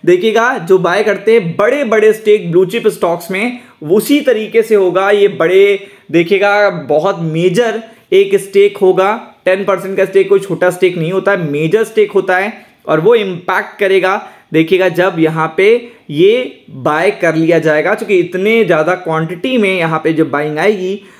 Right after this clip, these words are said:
तो दोनों ही देखिएगा बैंकों को फ़ायदा मिलेगा। और यहाँ पे एसबीआई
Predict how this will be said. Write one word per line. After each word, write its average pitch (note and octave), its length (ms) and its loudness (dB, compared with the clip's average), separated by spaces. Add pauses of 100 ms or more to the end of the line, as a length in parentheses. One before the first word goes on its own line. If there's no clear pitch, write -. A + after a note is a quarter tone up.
(140)
तो F3 60 2
दोनों A#3 520 2
ही C4+ 160 0
देखिएगा G3+ 500 2 (380)
बैंकों F#3 440 -2
को A#3 140 0 (100)
फ़ायदा F#3 300 0
मिलेगा। F3 420 2
और F#3 440 0
यहाँ F3 260 0 (100)
पे F#3+ 120 4 (800)
एसबीआई A3 520 0